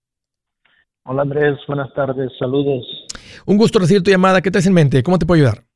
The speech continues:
Speaker 1: Ah, mira, es, eh, Andrés, ah, había hablado contigo en el verano pasado
Speaker 2: Ujú.
Speaker 1: y donde te había pedido un consejo, no sé si recuerdas mi llamada,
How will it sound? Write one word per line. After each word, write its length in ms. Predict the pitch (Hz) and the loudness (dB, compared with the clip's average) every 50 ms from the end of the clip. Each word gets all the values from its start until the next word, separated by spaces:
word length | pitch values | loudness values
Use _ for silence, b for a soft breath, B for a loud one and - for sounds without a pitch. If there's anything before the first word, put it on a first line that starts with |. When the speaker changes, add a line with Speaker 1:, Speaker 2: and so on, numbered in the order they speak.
| _ _ _ _ _ _ _ _ _ _ _ _ _ _ _ _ _ _ _ _ _ _ _ _ - | _ _ _ _ _ _ _ _ _ _ _ _ _ _ _ _ _ _ _ _ _ _ _ _ -12
Speaker 1:
Ah, 380 | 131 123 123 120 120 120 120 123 | -10 -8 -8 -8 -8 -8 -10 -6
mira, 200 | 143 175 180 165 151 131 - - | -4 -2 -2 -2 -2 -6 -10 -12
es, 200 | 127 123 120 - - - - | -14 -14 -14 -16 -20 -20 -18
eh, 400 | 123 113 110 104 104 104 101 - _ _ | -16 -16 -16 -16 -16 -18 -20 -20 _ _
Andrés, 380 | - 110 110 117 131 135 139 127 - 120 | -14 -12 -10 -6 -4 -4 -4 -4 -6 -12
ah, 260 | - - 107 104 104 | -12 -10 -8 -8 -6
había 140 | 107 127 147 | -4 -4 -4
hablado 300 | 147 165 170 160 147 135 | -4 -6 -6 -6 -8 -10
contigo 720 | - 113 101 - - 127 135 131 127 135 123 113 113 107 | -10 -16 -18 -16 -12 -10 -10 -8 -8 -10 -10 -12 -14 -16
en 100 | 101 98 _ _ _ 92 90 | -20 -20 _ _ _ -20 -20
el 60 | 87 | -20
verano 640 | 87 _ _ _ _ - 131 131 123 120 123 123 _ _ _ _ _ _ | -20 _ _ _ _ -18 -16 -14 -14 -14 -14 -16 _ _ _ _ _ _
pasado 600 | - 104 - - 113 120 143 180 214 226 214 - _ _ _ _ _ _ - | -14 -14 -10 -8 -6 -6 -6 -6 -8 -8 -10 -14 _ _ _ _ _ _ 0
Speaker 2:
Ujú. 260 | 139 113 127 180 - - _ _ | 2 2 2 0 -2 -4 _ _
Speaker 1:
y 220 | 113 110 107 107 | -16 -14 -14 -14
donde 220 | 104 113 113 113 98 | -14 -14 -14 -14 -12
te 360 | - 107 104 101 101 101 98 | -12 -12 -10 -10 -10 -10 -10
había 220 | 98 104 120 117 | -10 -8 -8 -8
pedido 240 | - - 117 110 123 | -8 -10 -10 -8 -8
un 80 | 123 - | -10 -8
consejo, 760 | - 123 107 92 - - 120 117 113 - 120 117 113 113 113 110 | -10 -12 -12 -12 -8 -6 -6 -6 -6 -8 -8 -6 -6 -6 -8 -10
no 80 | 110 | -12
sé 140 | 110 - 107 95 | -14 -16 -20 -18
si 60 | 110 | -16
recuerdas 380 | 98 92 - 101 101 101 101 | -16 -14 -14 -14 -14 -14 -14
mi 80 | 98 95 | -16 -18
llamada, 400 | 92 92 95 95 98 98 98 - | -18 -18 -18 -16 -16 -16 -18 -20